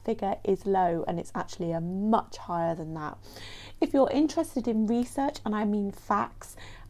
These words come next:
um, please check out alcohol concern dot org dot U K and have a look at their website, um, for more information.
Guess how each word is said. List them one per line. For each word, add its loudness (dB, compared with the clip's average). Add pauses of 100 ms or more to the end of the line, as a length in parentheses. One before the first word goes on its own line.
(180)
um, 2
please 4
check -2
out -2
alcohol 4
concern -2
dot 4
org 6
dot -2
U 2
K 4 (800)
and 2
have 2
a 2
look -2
at -6
their -2
website, -2 (600)
um, 4 (100)
for -2
more 0
information. -8